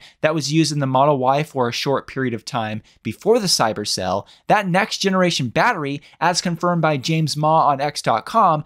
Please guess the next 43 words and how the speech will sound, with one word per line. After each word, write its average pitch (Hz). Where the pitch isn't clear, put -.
still 208
had 220
a 196
traditionally 160
wet 139
process 139
manufactured 120
cathode. 110
However, 196
as 226
you 226
might 190
be 165
aware, 147
the 135
Monroe 151
and 240
Associates 160
team 117
have 185
been 190
tearing 170
down 139
a 123
Tesla 127
Cybertruck. 95
And 175
not 190
only 214
are 180
they 165
analyzing 151
the 131
truck, 147
how 151
that 147
was 131
built, 170
but 160
they've 156
also 202
started 151
analyzing 131